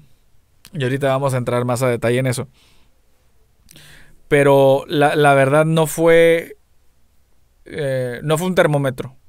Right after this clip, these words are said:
Creo que, digo, no puedo decir que, ah, le hace más mal al Chon que bien. No, no, porque la verdad es que es,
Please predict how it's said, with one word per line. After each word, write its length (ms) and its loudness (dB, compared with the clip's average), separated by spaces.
Creo 300 2
que, 400 0
digo, 320 -2
no 180 -2
puedo 180 4
decir 240 2
que, 100 -4
ah, 240 -2
le 120 -2
hace 180 0
más 240 -2
mal 220 -4
al 120 -4
Chon 300 -6
que 120 -4
bien. 220 -2
No, 160 0
no, 140 0
porque 260 -2
la 100 2
verdad 280 0
es 100 -4
que 120 -8
es, 120 -8